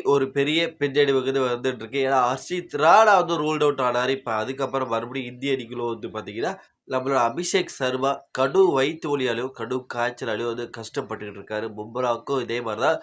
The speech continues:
ஃபீவர் இருந்தது. அவரும் இப்ப வந்து கொஞ்சம் கஷ்டப்பட்டு இப்ப ரெக்கவர் ஆயிட்டு இருக்காரு. அதோட மட்டும் இல்ல, பிளஸ் என்னதான் நடக்கும், அதாவது அபிஷேக் சர்மா நமீபியாவுக்கு எதிரான மேட்ச்ல விளையாடுவாரா, விளையாட மாட்டாரா அப்படிங்கிற கேள்வி எல்லா இடத்துலயும் ஓடிக்கிட்டு தான் இருக்கு. பிளஸ் அது மட்டும் இல்லாம,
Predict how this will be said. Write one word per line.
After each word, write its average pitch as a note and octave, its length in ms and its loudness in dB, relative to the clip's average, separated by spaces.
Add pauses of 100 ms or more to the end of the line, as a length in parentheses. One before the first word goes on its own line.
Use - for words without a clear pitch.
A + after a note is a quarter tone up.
(260)
ஃபீவர் D3+ 280 -2
இருந்தது. C3 400 0
அவரும் C#3+ 300 2
இப்ப B2+ 180 -4
வந்து C3 200 -4
கொஞ்சம் B2+ 340 -4
கஷ்டப்பட்டு C3+ 500 -6
இப்ப A#2 280 -6
ரெக்கவர் A#2+ 460 -2
ஆயிட்டு A#2+ 260 -2
இருக்காரு. A#2+ 340 -6
அதோட A#2 400 -4
மட்டும் A2 320 -6
இல்ல, C3 140 -4
பிளஸ் A#2+ 280 -10 (140)
என்னதான் C3 540 0
நடக்கும், A#2 420 -6
அதாவது A#2 300 -4 (100)
அபிஷேக் B2 400 -10
சர்மா B2 240 0 (520)
நமீபியாவுக்கு D#3+ 600 2
எதிரான C#3+ 280 2
மேட்ச்ல B2 340 -2
விளையாடுவாரா, A#2 680 0
விளையாட A2+ 320 -2
மாட்டாரா A2+ 540 -2
அப்படிங்கிற A2 380 -4
கேள்வி A2 240 -8
எல்லா G#2+ 200 -4
இடத்துலயும் A2 400 -8
ஓடிக்கிட்டு A2 380 -6
தான் A2 160 -2
இருக்கு. G#2 220 -8
பிளஸ் B2+ 300 -4
அது A#2+ 220 -4
மட்டும் C3 320 -2
இல்லாம, A#2+ 340 -2